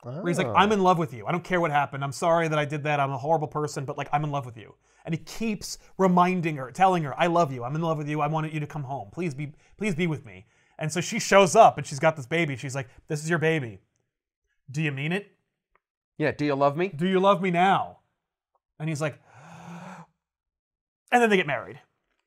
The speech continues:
Speaker 2: Oh. Okay. So you know what?
Speaker 1: So
Speaker 2: The fortune comes true.
Speaker 1: Yes. May gives Mary her baby.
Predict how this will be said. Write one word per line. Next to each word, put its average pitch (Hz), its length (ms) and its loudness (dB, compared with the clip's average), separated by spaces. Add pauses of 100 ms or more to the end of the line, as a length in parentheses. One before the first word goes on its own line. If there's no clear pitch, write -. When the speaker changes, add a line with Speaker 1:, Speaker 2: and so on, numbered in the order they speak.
(460)
Speaker 2:
Oh. 117 1300 -8 (1600)
Okay. 110 720 -4 (500)
So - 180 -12
you 123 140 -8
know 135 160 -2
what? 131 540 -6 (640)
Speaker 1:
So 156 300 -8
Speaker 2:
The 147 80 -2
fortune 156 500 -6
comes 131 380 -10
true. 175 420 -12 (100)
Speaker 1:
Yes. 123 380 -8
May 165 360 0
gives 147 580 -4 (220)
Mary 135 540 -2
her 185 180 4
baby. 165 560 -4